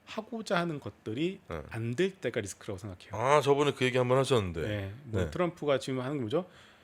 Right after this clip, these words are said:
Speaker 1: 저유가, 감세,
Speaker 2: 음.
Speaker 1: 관세
Speaker 2: 음.
Speaker 1: 이런 거잖아요.
Speaker 2: 네, 네.
Speaker 1: 이런 것들이 하나라도 어긋나면 그때가 이제 시장의 리스크라고 생각을 해요, 지금.
Speaker 2: 음.
Speaker 1: 근데 지금까지 어쨌든 트럼프가 하고자 하는 잘 됐었고, 근데 최근 들어서 뭐 푸틴이 자꾸, 자꾸 이제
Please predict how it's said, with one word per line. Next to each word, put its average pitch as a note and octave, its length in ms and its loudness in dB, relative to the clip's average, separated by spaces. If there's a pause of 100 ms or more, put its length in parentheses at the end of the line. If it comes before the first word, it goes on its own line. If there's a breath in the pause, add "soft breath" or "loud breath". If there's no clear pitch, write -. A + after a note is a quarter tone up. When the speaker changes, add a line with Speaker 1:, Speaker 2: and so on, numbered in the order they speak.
(140 soft breath)
Speaker 1:
저유가, A2 640 -2 (760)
감세, A2+ 680 -2 (240)
Speaker 2:
음. F#2 240 -4
Speaker 1:
관세 A2 760 -4
Speaker 2:
음. G2 300 -4 (140)
Speaker 1:
이런 C3+ 140 -2
거잖아요. G#2+ 380 -6
Speaker 2:
네, A2 200 8
네. D#2+ 180 -4 (240)
Speaker 1:
이런 F3+ 220 2
것들이 E3+ 360 -4
하나라도 F3+ 460 -2
어긋나면 C3+ 540 -4
그때가 G#3+ 420 0
이제 A#2 240 2
시장의 C3+ 260 -4
리스크라고 G2 320 -6
생각을 G#2 280 -8 (160)
해요, G#2 80 -8 (100)
지금. G2+ 140 -4
Speaker 2:
음. G#2+ 880 -4
Speaker 1:
근데 - 140 -6
지금까지 E3 420 2
어쨌든 D3+ 320 0
트럼프가 E3+ 400 -2
하고자 F3 360 -2
하는 C#3+ 140 -2
잘 G#2+ 140 -6
됐었고, G2 400 -12
근데 G#2 220 -8
최근 A3 260 -4
들어서 F#3 280 -2
뭐 C3+ 260 -4
푸틴이 G3+ 440 -4
자꾸, B2+ 220 -4
자꾸 B2+ 240 -8
이제 A2+ 260 -4